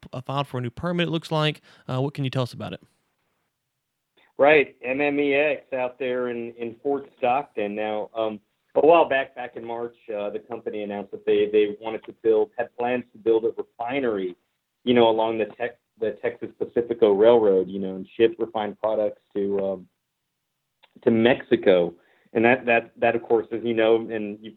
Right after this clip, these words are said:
Speaker 2: we talked about several times, is a growing market for, for gasoline and diesel. And, um,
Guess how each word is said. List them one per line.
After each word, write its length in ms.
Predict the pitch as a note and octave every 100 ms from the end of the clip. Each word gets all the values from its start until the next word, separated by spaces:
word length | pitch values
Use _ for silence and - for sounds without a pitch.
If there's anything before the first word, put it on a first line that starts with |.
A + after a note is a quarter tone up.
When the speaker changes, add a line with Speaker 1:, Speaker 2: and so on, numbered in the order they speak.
| -
Speaker 2:
we 120 | A2+
talked 260 | A#2+ A2 A#2
about 180 | A#2 -
several 180 | C3+ B2+
times, 260 | G#2 G#2 G#2+
is 60 |
a 40 | G#2
growing 300 | A#2 A2+ G#2+
market 420 | G#2+ G#2+ G#2+ - -
for, 200 | G2+ - _ _ _ _ _ -
for 80 | -
gasoline 500 | A2 G#2+ - A2+ G#2
and 140 | G2+
diesel. 520 | A2 B2 A#2+ G2+ G2 - _ G#2
And, 280 | G2+ G2 G2
um, 300 | F#2+ F#2